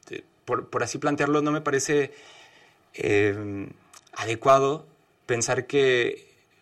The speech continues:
porque alguien, eh, cometió un hecho atroz hace cinco años,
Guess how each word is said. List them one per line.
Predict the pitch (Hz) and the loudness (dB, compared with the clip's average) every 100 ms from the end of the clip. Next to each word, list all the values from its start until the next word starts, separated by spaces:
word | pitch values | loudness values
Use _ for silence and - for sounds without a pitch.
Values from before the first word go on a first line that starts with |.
| _ _ | _ _
porque | - 120 113 127 123 | -4 -2 -2 0 2
alguien, | 123 139 147 147 147 - _ _ _ | 2 2 -2 -2 -4 -8 _ _ _
eh, | 120 113 110 107 104 107 104 101 _ _ _ _ | -8 -4 0 0 0 -2 -4 -8 _ _ _ _
cometió | 117 120 117 143 147 | -4 -2 0 2 4
un | 147 143 139 | 2 0 -6
hecho | 135 143 | -8 -10
atroz | 135 139 131 - - _ - | -6 -4 -4 -6 -16 _ -12
hace | - 117 131 | -10 -6 -6
cinco | 139 131 127 | -6 -4 -4
años, | 123 135 - | -4 -6 -14